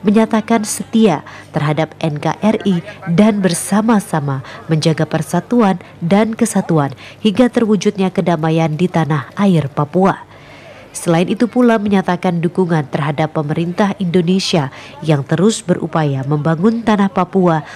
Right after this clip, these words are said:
untuk lebih sejahtera. Dalam kesempatan tersebut juga dilakukan penandatanganan fakta setia terhadap N K R I sebagai bukti bahwa mereka mendukung kedaulatan N K R I.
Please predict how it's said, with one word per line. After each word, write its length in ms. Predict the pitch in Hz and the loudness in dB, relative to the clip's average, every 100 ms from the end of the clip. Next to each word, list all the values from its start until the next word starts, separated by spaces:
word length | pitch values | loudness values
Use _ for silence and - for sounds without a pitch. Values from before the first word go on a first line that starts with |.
| - - | -14 -4
untuk 320 | 226 208 226 - 185 | -2 2 0 0 -2
lebih 400 | 196 160 131 - | 0 0 -2 -2
sejahtera. 720 | - 139 156 - 202 180 - - - - - - - | -6 -2 -2 0 0 0 -2 -16 -20 -20 -20 -20 -12
Dalam 400 | 165 160 175 196 | 0 2 2 0
kesempatan 560 | 233 240 220 226 233 208 | -2 0 0 0 0 -2
tersebut 480 | 233 214 233 196 262 | -2 0 -2 0 -2
juga 240 | - 190 220 | -2 0 2
dilakukan 640 | 196 202 190 202 190 170 | 4 2 2 0 -2 -4
penandatanganan 1040 | 170 190 180 170 165 160 170 156 151 165 - | -2 0 0 0 -2 -2 -2 -2 -2 -4 -4
fakta 400 | 185 165 - 180 165 | -4 -4 -2 0 0
setia 480 | - 170 226 240 180 175 - - | -2 -4 2 2 2 -2 -14 -6
terhadap 400 | 226 220 208 208 - | -2 0 2 0 0
N 240 | 208 202 | -2 0
K 240 | 196 208 - | 0 0 0
R 160 | 220 - | 0 2
I 160 | 254 175 - - - | 2 2 -2 -20 -12
sebagai 480 | - 160 156 165 160 | -4 0 2 2 0
bukti 480 | 156 190 - 147 135 - - - | 0 -4 -2 -4 -4 -14 -12 -2
bahwa 400 | 170 160 160 156 | 0 2 0 0
mereka 480 | 147 170 175 175 165 | 0 0 0 0 -2
mendukung 640 | 151 143 156 - 220 208 | -2 0 -2 4 2 2
kedaulatan 560 | 196 170 160 160 165 - | 0 2 2 0 -2 -4
N 100 | 190 156 | -4 -2
K 160 | 170 - | -4 0
R 160 | 214 196 | 0 2
I. 160 | 208 | 0